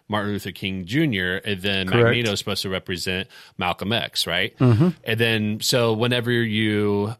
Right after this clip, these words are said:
Speaker 1: uh, read the comics about the mutants, the mutants were supposed to represent basically, you know, black people and people of color, uh, because they
Speaker 2: Mm-hmm.
Speaker 1: were, they did a great job of just showing, like, you know, how they are human. They just have something like an extra gene, which is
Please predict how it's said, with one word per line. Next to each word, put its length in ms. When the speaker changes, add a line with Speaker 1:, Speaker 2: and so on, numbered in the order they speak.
Speaker 1:
uh, 200
read 160
the 60
comics 520
about 540
the 100
mutants, 600
the 100
mutants 340
were 100
supposed 260
to 60
represent 760
basically, 760
you 100
know, 260
black 300
people 280
and 120
people 240
of 100
color, 520
uh, 220
because 600
they 160
Speaker 2:
Mm-hmm. 100
Speaker 1:
were, 320
they 140
did 160
a 20
great 240
job 240
of 60
just 160
showing, 180
like, 220
you 60
know, 120
how 300
they 240
are 160
human. 420
They 140
just 220
have 260
something 420
like 200
an 120
extra 320
gene, 340
which 160
is 160